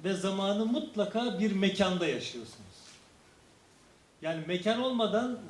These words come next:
zaman ve insan yok. Yani ya dünyanın bir köşesindesiniz, ya sudasınız, ya havadasınız ama bir mekanı kullanıyorsunuz. O zamanda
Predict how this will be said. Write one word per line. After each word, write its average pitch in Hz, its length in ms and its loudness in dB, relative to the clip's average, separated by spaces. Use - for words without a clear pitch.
zaman 208 340 2
ve 196 80 0
insan 190 300 -2
yok. 156 280 -2
Yani 135 240 -6
ya 180 200 2
dünyanın 190 500 2
bir 180 100 -8
köşesindesiniz, 180 920 -6
ya 160 140 -2
sudasınız, 175 640 -8
ya 151 120 -6
havadasınız 170 580 -2
ama 160 280 0
bir 208 220 2
mekanı 151 520 -6
kullanıyorsunuz. 120 720 -12
O 269 100 -2
zamanda 226 840 2